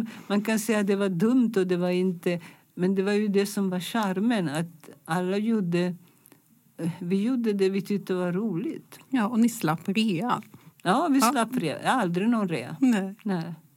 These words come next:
Speaker 2: Sen har jag, du har berättat också, butikernas inredning verkar ju ha varit fantastisk.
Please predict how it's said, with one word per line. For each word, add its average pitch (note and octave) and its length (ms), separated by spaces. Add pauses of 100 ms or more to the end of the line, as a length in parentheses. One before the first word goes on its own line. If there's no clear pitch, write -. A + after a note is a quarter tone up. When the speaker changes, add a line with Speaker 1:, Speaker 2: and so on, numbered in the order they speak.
(460)
Speaker 2:
Sen A#3 420
har B3+ 180
jag, A3+ 280
du G3 200
har G#3+ 100
berättat G3 500
också, F3+ 280
butikernas G#3 960
inredning F#3+ 680
verkar D3+ 300
ju D#3 60
ha D#3 60
varit D3 220
fantastisk. - 1000